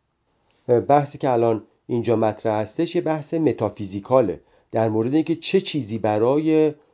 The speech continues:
قانون ذاتی هست یا براش ضروری هست. اه، به این معنا که بدون اون چیز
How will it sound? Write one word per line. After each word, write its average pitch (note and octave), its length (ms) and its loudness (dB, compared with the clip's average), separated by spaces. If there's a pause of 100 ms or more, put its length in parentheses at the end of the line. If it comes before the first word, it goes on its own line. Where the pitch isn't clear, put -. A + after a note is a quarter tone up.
(160)
قانون A#2 480 2
ذاتی G#2+ 540 2
هست D3 340 -2
یا A#2 120 2
براش A2 280 0
ضروری A#2 480 0
هست. D#2+ 320 -12 (720)
اه، A2+ 160 0 (260)
به B2+ 80 6
این D3 180 6
معنا C3+ 320 2
که C3+ 140 -6
بدون C#3 420 4
اون A2+ 220 4
چیز F#3 460 -6